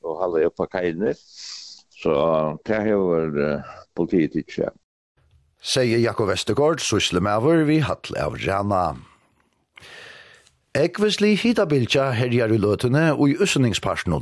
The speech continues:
Speaker 2: av U S A. Og sambart vevestovenon, så får hun ha-, være helt til migedegen. Omlai hundre og tretve millioner folk er det rakt av nekva hitanon, og myndeleikan rå avvære om at hiten er vandamikkel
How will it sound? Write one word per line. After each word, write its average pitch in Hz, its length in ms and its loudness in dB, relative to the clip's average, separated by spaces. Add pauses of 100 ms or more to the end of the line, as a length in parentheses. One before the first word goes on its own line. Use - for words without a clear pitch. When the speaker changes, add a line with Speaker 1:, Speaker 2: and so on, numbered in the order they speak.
(120)
Speaker 2:
av 82 180 -2
U 87 220 0
S - 120 -2
A. 101 300 0 (580)
Og 127 300 2
sambart 127 320 -2
vevestovenon, 127 800 2
så 135 260 0
får 127 180 0
hun 123 180 2
ha-, 113 180 -4
være 120 540 0
helt - 260 -6
til 71 240 -4
migedegen. 95 880 -2 (760)
Omlai 139 380 2
hundre 135 400 0 (100)
og 139 220 0
tretve 139 500 0
millioner 135 380 2
folk 139 400 -4
er 139 100 2
det 120 200 2
rakt 107 280 -4
av 110 220 0
nekva 101 300 0
hitanon, 139 720 0
og 139 240 2
myndeleikan 127 580 0
rå 104 140 0
avvære 117 500 0
om 180 240 0
at 127 240 -2
hiten 113 320 0
er 95 120 0
vandamikkel 135 840 0